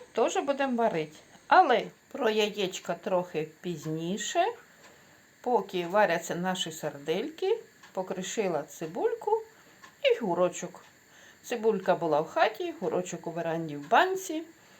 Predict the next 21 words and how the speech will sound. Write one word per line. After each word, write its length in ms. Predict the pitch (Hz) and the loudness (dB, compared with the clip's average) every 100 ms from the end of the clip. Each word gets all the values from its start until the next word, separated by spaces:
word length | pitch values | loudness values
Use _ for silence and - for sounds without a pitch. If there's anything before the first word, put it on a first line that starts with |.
| - - | -12 2
Так 220 | 226 226 | 4 4
що 180 | - 180 | -2 -4
нікуди 600 | 185 185 - - 185 170 | -4 -8 -14 -8 -4 -4
я 160 | 156 | -2
не 120 | 151 | -4
бігала, 540 | 147 277 403 349 320 311 - | -4 -4 -2 -2 -2 -4 -6
на 100 | 180 | -8
чердак 460 | 185 175 175 165 - | -6 0 0 0 -4
не 100 | 170 | -2
лазила, 420 | 269 330 302 277 | 0 2 0 0
в 100 | 277 | -2
погреб 420 | - 220 226 165 | -2 -2 -2 -4
не 100 | 190 | -6
ходила. 460 | 180 156 139 147 156 - _ - _ _ _ _ - - - | -6 -8 -8 -10 -12 -18 _ -20 _ _ _ _ -20 -20 -6
Картопля 500 | - 190 226 185 170 | -2 0 2 2 0
і 60 | 165 | 0
морква 440 | 277 440 440 359 381 | 2 2 0 -4 -2
теж 200 | 233 381 | 0 0
була 340 | 220 190 262 320 | 0 0 0 0
у 100 | 190 | -6
хаті. 440 | - 160 165 - | -8 -6 -6 -8